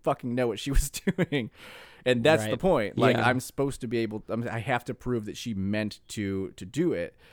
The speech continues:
Speaker 1: And then whenever it came to, we intended this to be, 'cause I had said, like, "I wanna know why he exonerated her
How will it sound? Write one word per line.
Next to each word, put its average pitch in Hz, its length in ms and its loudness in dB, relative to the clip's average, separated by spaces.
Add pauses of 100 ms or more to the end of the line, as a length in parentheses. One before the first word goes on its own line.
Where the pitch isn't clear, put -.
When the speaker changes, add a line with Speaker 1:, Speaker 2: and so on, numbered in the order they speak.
(360)
Speaker 1:
And 127 180 2
then 135 160 2
whenever 123 240 0
it 98 100 -4
came 113 220 -4
to, 110 260 -4
we 113 360 0
intended 113 400 -2
this 107 160 -6
to - 120 -14
be, 101 120 -8
'cause 123 260 -6
I 143 120 2
had 143 120 0
said, 110 180 -4
like, 107 140 -4
"I 113 120 2
wanna 135 180 0
know 104 160 0
why 92 240 -2
he 90 420 -6
exonerated 95 680 -6
her 82 280 -8